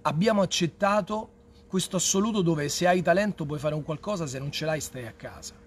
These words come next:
I più grandi campioni, quelli che tu conosci, i più grandi campioni,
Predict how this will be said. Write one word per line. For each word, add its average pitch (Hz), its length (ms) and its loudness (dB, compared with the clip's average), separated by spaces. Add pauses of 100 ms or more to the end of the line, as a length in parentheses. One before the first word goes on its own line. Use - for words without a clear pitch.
(540)
I 214 120 6
più 240 160 0
grandi 226 300 4
campioni, 135 480 -4
quelli 208 160 -2
che 156 160 -4
tu 156 120 -8
conosci, 147 380 -8
i - 20 -6
più 156 180 -6
grandi 156 360 0
campioni, 110 580 -14